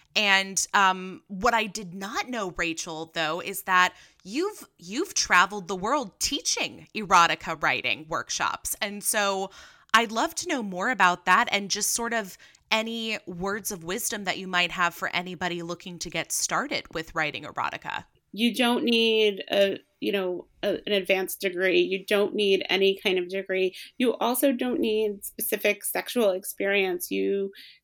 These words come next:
Speaker 2: don't need any sexual experience to write erotica well. You need an imagination, and you,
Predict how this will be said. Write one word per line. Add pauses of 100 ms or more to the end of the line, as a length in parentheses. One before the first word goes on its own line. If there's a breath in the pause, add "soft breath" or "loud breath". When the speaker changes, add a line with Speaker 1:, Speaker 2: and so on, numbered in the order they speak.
(160)
Speaker 2:
don't
need
any
sexual
experience (160)
to
write
erotica
well. (320 soft breath)
You
need (220)
an
imagination,
and (100)
you,